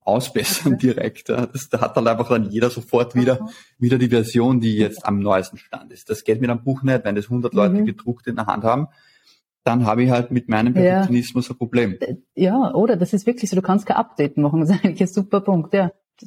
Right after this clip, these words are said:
Speaker 2: Das geht sich nicht aus beim Buch.
Speaker 1: <laughs>
Speaker 2: Aber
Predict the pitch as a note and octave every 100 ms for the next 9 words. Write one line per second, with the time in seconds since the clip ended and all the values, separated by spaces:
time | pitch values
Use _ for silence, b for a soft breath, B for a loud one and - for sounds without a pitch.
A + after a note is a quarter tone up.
0 | _ F#3+ - F#3+ F#3+ G#3 A3 E3 - C#3
1 | C#3 D3 C3 - - _ _ _ - -
2 | - E3+ G3 A3+ A#3